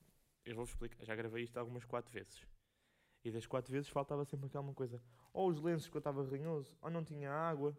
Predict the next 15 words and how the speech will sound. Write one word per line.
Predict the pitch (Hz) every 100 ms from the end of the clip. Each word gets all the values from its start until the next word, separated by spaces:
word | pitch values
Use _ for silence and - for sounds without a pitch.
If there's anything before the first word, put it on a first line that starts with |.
| -
como | 127 117
sempre. | 143 139 135 - - _ _ _ _ _ -
Ah, | 139 143 143 139 139 127 - - _ _ _ _ _ _ _ - -
pronto, | 117 104 - - - - - -
não | 127
tinha | 131 127
várias | 123 120
coisas | 127 113 -
que |
precisava | - 120 120 117 117 - _ _ _ _
e | 117
que | -
não |
estavam | 113 107 113
aqui. | 107 - 98